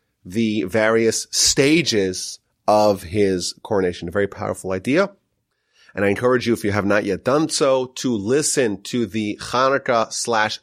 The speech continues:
Joseph podcast, Hanukkah and Joseph on the This Jewish Life podcast channel. And again, as always, it's a total joy and a pleasure to study the Parsha with y'all each week.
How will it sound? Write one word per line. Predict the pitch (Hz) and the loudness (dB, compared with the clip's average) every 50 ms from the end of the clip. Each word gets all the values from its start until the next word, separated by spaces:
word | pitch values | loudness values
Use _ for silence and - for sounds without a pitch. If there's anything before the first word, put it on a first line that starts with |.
| - 110 | -12 -12
Joseph | 92 - 117 113 113 120 - - 117 - - | -4 0 2 2 2 2 0 -2 -4 -4 -2
podcast, | - 139 143 139 - 123 - | 0 0 0 0 0 -4 -6
Hanukkah | - - 123 123 127 123 - 123 - | -2 0 2 2 2 2 0 -2 -4
and | 92 90 | -2 -2
Joseph | 110 117 127 - - - - | 0 0 0 0 -4 -6 -4
on | - 110 107 98 | -2 -2 -2 -2
the | 95 | -4
This | 87 92 110 107 - | -4 -4 -2 -4 -4
Jewish | - - 104 101 - - | -4 -4 -4 -4 -4 -2
Life | 101 95 98 - - _ _ _ _ _ _ - _ _ | -4 -4 -4 -6 -10 _ _ _ _ _ _ -20 _ _
podcast | - 131 120 - - 98 - | -2 -2 -2 -2 -4 -10 -8
channel. | - - 151 156 147 139 139 135 135 _ _ _ _ _ _ _ _ _ - | -6 -4 -2 0 0 0 -2 -2 -4 _ _ _ _ _ _ _ _ _ -6
And | - 104 | -4 -4
again, | 101 95 92 110 110 110 110 113 110 - _ - | -2 -2 0 2 2 2 2 0 -2 -6 _ -8
as | - 101 101 101 104 98 92 90 | -4 -2 0 0 0 -2 -4 -6
always, | - - 104 107 110 110 110 107 110 107 - | -4 0 2 2 4 4 4 2 2 0 -2
it's | - 107 - 104 | -6 -6 -6 -6
a | 92 | -8
total | - - - 120 120 123 120 117 120 | -8 -4 -2 0 2 2 2 0 0
joy | 117 101 104 98 | 0 2 2 4
and | 101 101 | 4 2
a | 95 | 0
pleasure | - - 110 104 98 107 95 | 2 2 2 2 2 0 -2
to | - - 135 120 | 0 0 -2 0
study | 110 - 117 107 | 0 2 0 0
the | 95 | 0
Parsha | 90 - 117 117 - | 0 0 0 0 0
with | 120 113 104 - - | 0 -2 -2 -2 0
y'all | 107 113 113 110 107 110 113 - | 2 4 4 4 4 2 0 -2
each | - 196 196 185 190 - 156 | -2 -2 0 0 0 -2 0
week. | 156 214 262 302 285 294 - - - | 2 2 2 2 2 0 -2 -6 -8